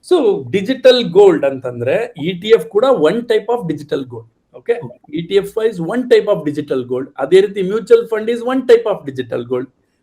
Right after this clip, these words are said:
Speaker 1: ಅದೇ ರೀತಿ ಎಷ್ಟೊಂದು ಆಪ್ಸ್ ಗಳ ಮೂಲಕ ಕೂಡ ಹೂಡಿಕೆ ಮಾಡ್ತಾ ಇದ್ರು.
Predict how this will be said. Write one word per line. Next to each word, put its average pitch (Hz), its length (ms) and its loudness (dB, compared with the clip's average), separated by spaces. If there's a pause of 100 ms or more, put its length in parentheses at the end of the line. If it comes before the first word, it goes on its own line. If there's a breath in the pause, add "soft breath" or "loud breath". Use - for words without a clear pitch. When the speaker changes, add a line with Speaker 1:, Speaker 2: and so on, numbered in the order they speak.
(140)
Speaker 1:
ಅದೇ 180 300 0
ರೀತಿ 262 240 -2
ಎಷ್ಟೊಂದು 254 640 -4
ಆಪ್ಸ್ - 480 -8
ಗಳ 196 120 -2
ಮೂಲಕ 165 360 -2
ಕೂಡ 165 260 -8
ಹೂಡಿಕೆ 156 380 -4
ಮಾಡ್ತಾ 147 320 -6
ಇದ್ರು. 151 460 -6